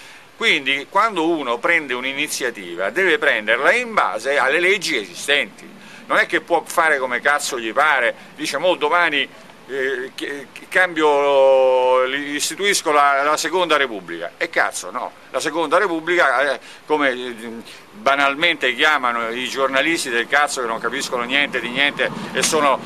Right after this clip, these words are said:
la maggior parte, i più ignoranti in disposi-, in, a disposizione in circolazione, va detto quindi che occorre seguire delle regole,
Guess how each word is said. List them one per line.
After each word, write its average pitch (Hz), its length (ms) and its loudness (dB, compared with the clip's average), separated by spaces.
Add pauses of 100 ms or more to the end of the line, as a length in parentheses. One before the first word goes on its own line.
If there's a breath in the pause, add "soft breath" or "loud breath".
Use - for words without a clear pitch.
(140)
la 143 420 2
maggior 139 640 0
parte, 151 400 2
i 139 100 -2
più 160 280 -2
ignoranti 139 640 2 (300)
in 165 180 0
disposi-, - 640 0
in, - 500 0
a 147 120 2
disposizione - 600 0
in 139 120 -2
circolazione, 139 1400 0 (960)
va 214 140 4
detto 160 400 0
quindi 151 460 0
che 180 280 2 (1200)
occorre 208 480 4
seguire 180 340 2
delle 139 180 2
regole, 110 520 2